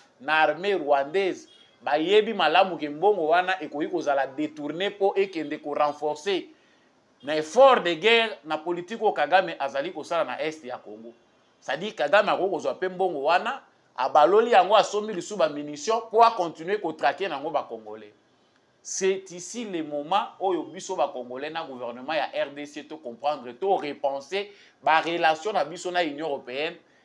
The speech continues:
na France et puis na Belgique. Ezali acceptable te na moment oyo tozali kolobela. Toyoka ke bazali kopesa lisusu armée oyo ezali koboma bandeko na biso, mbongo na bato bazali koprétendre kozala balie na biso.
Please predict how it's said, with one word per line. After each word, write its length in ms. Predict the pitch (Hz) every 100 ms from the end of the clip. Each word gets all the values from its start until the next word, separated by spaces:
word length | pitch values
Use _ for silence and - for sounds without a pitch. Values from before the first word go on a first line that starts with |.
| _
na 180 | 139 185
France 600 | 202 202 226 233 226 - _ _ _ _
et 100 | 147
puis 180 | 156 202
na 140 | 196 185
Belgique. 480 | 139 123 120 139 _ _ _ _ _ _ _ _ _
Ezali 560 | 139 156 156 156 220 -
acceptable 840 | 156 - - 160 - 202 196 151 143
te 140 | 190
na 100 | 165
moment 240 | 135 143
oyo 60 | 180
tozali 340 | 147 123 135
kolobela. 540 | 160 127 107 110 104 107 _ _ _ _ _ _ _ _
Toyoka 600 | - 185 190 196 - 135 127
ke 220 | 131 139 156
bazali 400 | 131 131 135 147
kopesa 480 | 190 147 - 180 175
lisusu 560 | 131 127 180 190 147 156
armée 460 | 147 139 135 160 190
oyo 140 | 175 165
ezali 320 | 131 131 170
koboma 640 | 151 139 135 139 139 135
bandeko 400 | 135 131 139 127
na 100 | 135
biso, 460 | 131 165 170 180 185 - _ _ -
mbongo 540 | 151 196 240 226 185
na 140 | 165
bato 320 | 151 151 180 208
bazali 300 | 156 147 180
koprétendre 600 | 156 135 131 170 151 135
kozala 300 | 127 123 120
balie 340 | 123 123 147
na 120 | 131
biso. 260 | 110 113 -